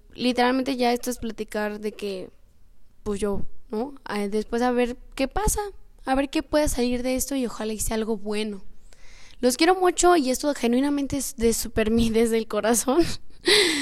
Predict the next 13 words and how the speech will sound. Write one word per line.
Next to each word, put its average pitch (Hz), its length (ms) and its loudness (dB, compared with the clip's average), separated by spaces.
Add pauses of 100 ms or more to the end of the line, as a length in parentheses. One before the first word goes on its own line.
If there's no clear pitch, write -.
(300)
Este, 240 640 4
para 220 300 2
ustedes, 262 560 0
espero, 226 540 0
este, 208 640 -6 (880)
pues 427 240 -2
les 320 200 0
guste, 277 440 0
pasen 277 360 -4
un, 269 460 -2
un 277 120 -8
rato 277 240 -2
ameno. 214 440 -4